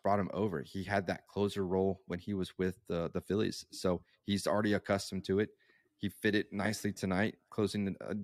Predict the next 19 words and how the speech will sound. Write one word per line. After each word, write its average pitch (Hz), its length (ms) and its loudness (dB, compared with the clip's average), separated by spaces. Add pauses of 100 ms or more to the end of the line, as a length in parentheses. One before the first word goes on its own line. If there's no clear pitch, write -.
didn't 139 220 4
close 120 320 4
it 104 100 -2 (220)
or 98 160 2
get - 180 -4
the 82 80 -2
save, 98 360 4 (160)
but 95 240 4 (420)
he 107 100 2
was 98 120 2
able 104 280 2
to, 98 480 -2
to 98 100 -4
finish 101 320 0
out 92 260 2
the, 82 320 0
um, - 260 -4 (760)
um, 58 460 -10 (1600)
complete, 101 360 0